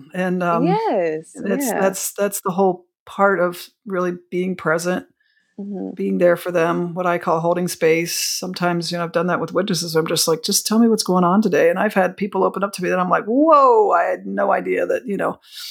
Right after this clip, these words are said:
Speaker 1: this is what's happening." But, you know, there's no judgment. It's just you come here to help and, and walk them through that. So, you know, you talked about in one of our emails, uh, a scenario where you saw healing right before your eyes. Like,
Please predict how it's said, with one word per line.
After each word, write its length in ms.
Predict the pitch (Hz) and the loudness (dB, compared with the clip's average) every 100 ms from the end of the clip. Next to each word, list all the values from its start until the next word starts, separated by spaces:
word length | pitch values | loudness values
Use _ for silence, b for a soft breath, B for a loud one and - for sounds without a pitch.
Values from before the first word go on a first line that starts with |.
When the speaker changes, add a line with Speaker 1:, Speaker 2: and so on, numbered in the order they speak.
| B B - | B B -10
Speaker 1:
this 120 | 185 | -8
is 100 | 180 | 0
what's 160 | 185 | 0
happening." 420 | - 180 175 175 175 | 2 2 2 -4 -2
But, 260 | 175 175 - 254 247 | -2 -2 -8 -18 -6
you 100 | 208 | -2
know, 160 | 175 | -2
there's 180 | 180 175 | 0 0
no 120 | 190 | 0
judgment. 500 | 165 156 165 214 262 | 0 -2 -2 2 2
It's 140 | 247 - | 2 0
just 420 | - 170 - - | 0 0 0 -6
you 100 | 175 | -10
come 220 | - 175 | -4 0
here 340 | 160 175 190 196 | 2 4 4 2
to 380 | - 175 175 - | -2 -2 -2 -2
help 340 | 151 160 190 - | 0 2 0 -4
and, 300 | 165 151 170 - _ _ _ _ _ _ _ | -10 -8 -10 -12 _ _ _ _ _ _ _
and 140 | 190 185 | -4 0
walk 180 | 170 - | 2 0
them 120 | 165 | -4
through 180 | 185 190 | -2 0
that. 180 | 180 | 0
So, 360 | - 196 196 202 _ | 2 2 2 0 _
you 100 | 254 | 4
know, 160 | 240 226 | 4 4
you 300 | 233 220 - - - | 2 2 -2 -12 0
talked 220 | 269 294 | 0 2
about 340 | 254 196 190 | 2 4 2
in 140 | 196 196 | -4 -6
one 100 | 202 | -4
of 60 | |
our 100 | 185 | -6
emails, 400 | 185 190 160 - - | -6 -8 -8 -10 -10
uh, 220 | - - 262 _ | -8 -8 -10 _
a 60 | 180 | -10
scenario 800 | - 175 180 190 190 - 180 156 _ | -6 -4 -2 0 0 -2 -4 -6 _
where 160 | 233 170 | -12 -6
you 80 | 175 | -4
saw 220 | 170 151 | -4 -4
healing 320 | 147 180 170 | -4 -4 -2
right 140 | 156 | -2
before 200 | - - | -4 -4
your 160 | 151 160 | -2 2
eyes. 240 | 160 165 | 2 0
Like, 160 | - - | -4 -8